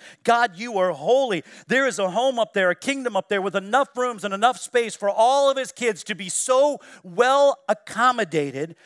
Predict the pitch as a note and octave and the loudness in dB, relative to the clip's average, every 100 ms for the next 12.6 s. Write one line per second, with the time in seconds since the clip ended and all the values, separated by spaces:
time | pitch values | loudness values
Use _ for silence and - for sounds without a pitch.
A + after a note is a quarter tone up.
0 | _ _ C3+ B3 C4+ G3+ A#3 C#4+ - G3 | _ _ 2 2 2 -2 -2 -2 -4 -8
1 | - F3 F#3 F3 - F#3 F3+ E3 F#3 G3 | -4 0 0 -2 -2 -2 -2 -8 -4 -4
2 | G#3 F#3+ F3+ - A#3 A#3+ A3 - A3 G#3+ | -2 -4 -4 0 0 0 -2 -8 -8 -10
3 | - B3 C#4 F#3 G2+ _ _ - C#4+ B3 | -8 -8 -6 -8 -10 _ _ -2 0 2
4 | B3+ - B3 A#3+ A#3+ G#3+ A3 G#3 C4+ D4 | 0 0 0 0 -2 -2 -2 -2 -6 -8
5 | G3+ C#3+ G2+ _ - C4 A#3 B3+ B3 B3 | -8 -8 -10 _ -2 -2 0 -2 0 -2
6 | A3+ G#3 - B3+ C#4+ - G3+ B2+ G2+ _ | -2 -2 -8 -6 -6 -6 -6 -6 -8 _
7 | A3 C#4 A#3 B3 A3 A3 A3 C4+ C4+ - | -8 -6 -8 -8 -2 0 0 0 -2 -4
8 | G3+ F#3+ G#3 A3 G3+ - A#3 A#3+ - - | -4 -4 -2 -2 -4 -4 -2 -2 -4 -8
9 | - G#3 C4+ A3 G3 A#3+ C4+ G#3+ A3+ G3+ | -4 -2 -2 -4 -6 -4 -4 -6 -6 -6
10 | F3 F3+ - A#3 - - A#3+ G#3+ F#3+ G3 | -8 -14 -6 -6 -6 -12 -12 -10 -6 0
11 | G#3+ F3+ F3+ C4 G3 A#3 B3 G#3 E3+ E3+ | -2 -2 -12 -14 -6 -2 0 0 -2 0
12 | A#3+ B3+ F3+ A#3+ A3+ | 0 0 -2 -2 -2